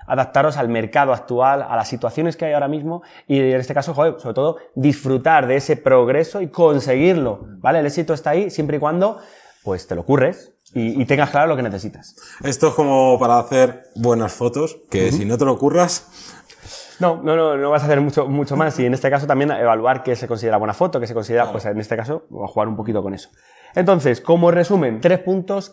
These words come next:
Speaker 1: clave. Uno, actualmente para vivir de la fotografía no solo nos vale tomar fotografías. Hay que, tiene una, hay un engranaje, hay una maquinaria detrás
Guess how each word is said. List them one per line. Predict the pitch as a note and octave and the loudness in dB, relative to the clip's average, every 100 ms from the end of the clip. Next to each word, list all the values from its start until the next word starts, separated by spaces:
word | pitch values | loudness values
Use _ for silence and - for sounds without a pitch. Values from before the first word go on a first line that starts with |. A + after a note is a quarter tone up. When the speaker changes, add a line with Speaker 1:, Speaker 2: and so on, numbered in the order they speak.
| - | -4
Speaker 1:
clave. | D3 C3+ G2+ - - | 0 0 -2 -8 -6
Uno, | G#3+ G3+ A#2 F2+ - _ _ - | 0 2 0 -4 -14 _ _ -6
actualmente | C#3 - E3+ F3+ F#3 E3 D3 | -6 0 2 2 0 -6 -2
para | C#3+ C#3 | 0 0
vivir | C#3+ C#3+ G3+ | 2 2 2
de | F#3+ | 2
la | E3+ | 0
fotografía | E3 D3+ D3+ D3+ F3+ F3+ - | -4 -4 -2 -2 -2 -4 0
no | E3 E3+ | -2 0
solo | E3 | -2
nos | D#3 D3 | -2 0
vale | D#3+ E3+ | 0 0
tomar | E3 - C3 C3 | -2 -4 -2 -2
fotografías. | B2 A#2 G#2 G#2+ A2 - _ _ _ | -6 -10 -10 -12 -18 -20 _ _ _
Hay | - B2 | -6 -4
que, | B2+ A2+ F#2+ - - | -4 -6 -6 -18 -6
tiene | C3+ C3+ | -2 -2
una, | B2+ A#2 | 0 0
hay | C3+ | -2
un | C3+ | -2
engranaje, | C3 C3 C3 E3 D#3 | 0 2 2 0 -2
hay | C#3+ | -2
una | C#3 | 0
maquinaria | C#3 C#3 C3+ D#3+ E3+ D#3 | -2 -2 -2 0 2 0
detrás | D3 F3+ G#3 | 0 -2 -2